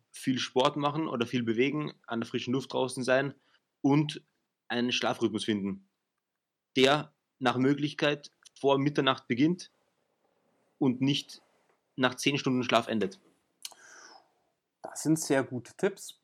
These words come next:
Speaker 2: aber
Speaker 1: Ja.
Speaker 2: <laughs> es geht noch besser. Äh, und zwar in drei einfachen Schritten. Schritt eins. In Schritt eins geht es eben darum,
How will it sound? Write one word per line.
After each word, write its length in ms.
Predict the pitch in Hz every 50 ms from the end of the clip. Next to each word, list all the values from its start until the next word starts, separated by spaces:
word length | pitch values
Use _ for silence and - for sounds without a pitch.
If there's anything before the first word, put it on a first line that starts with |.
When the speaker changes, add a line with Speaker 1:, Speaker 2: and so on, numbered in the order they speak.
| _ _ _ -
Speaker 2:
aber 460 | 156 190 226 165 110 117 - - - -
Speaker 1:
Ja. 200 | 143 - 101 - -
Speaker 2:
<laughs> 60 | -
es 260 | - 135 135 127 - -
geht 240 | 160 160 160 165
noch 260 | 175 175 202 226 - -
besser. 380 | - 123 120 - - - - - - - - - _ _ _ - - - - _ _ _ _ _ _ -
Äh, 200 | - 117 123 -
und 160 | - 156 143 -
zwar 220 | - 175 165 -
in 220 | 135 127 127 117 -
drei 540 | - 170 160 156 156 175 190 214 233 233 - - -
einfachen 800 | 151 151 151 160 170 165 - 165 147 139 143 147 147 147 160 _ _ _
Schritten. 440 | - - - 135 120 127 110 98 - _ _ _ _ _ _ _ _ _ _ _ _ _ _ _ _ -
Schritt 340 | - - - 156 214 214 -
eins. 300 | - 101 98 101 - - _ _ _ _ _ _ _ _ _ _ _ _ _ _ _ _ _ _ _ _ _ _ _ _ _ _ _ _ _ _ _ _ _ _ _ _ _ _
In 80 | -
Schritt 160 | - - 135 139
eins 220 | 127 151 202 202 -
geht 140 | 175 170 160
es 100 | 165 -
eben 200 | 147 151 151 143
darum, 300 | 143 135 139 165 180